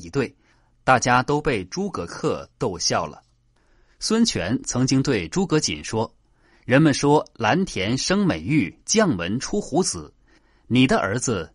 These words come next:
就是个生动的例子。”蓝田生育原指蓝田山生产玉石，比喻名门出贤良，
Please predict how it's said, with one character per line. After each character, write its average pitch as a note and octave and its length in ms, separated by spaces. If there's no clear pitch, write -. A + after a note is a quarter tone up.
就 A#2+ 220
是 A2+ 200
个 E2+ 180
生 C#3+ 320
动 D#3 160
的 E2 100
例 F#2+ 200
子。” - 260
蓝 C#3 240
田 C#3+ 220
生 F#3 260
育 A2 340
原 A#2 260
指 F#2 240
蓝 F2+ 240
田 B2+ 220
山 D3+ 280
生 G3+ 280
产 - 240
玉 D3+ 140
石， E2+ 440
比 A2+ 180
喻 D3 160
名 A#2 260
门 G2+ 240
出 - 220
贤 C3 220
良， F2 300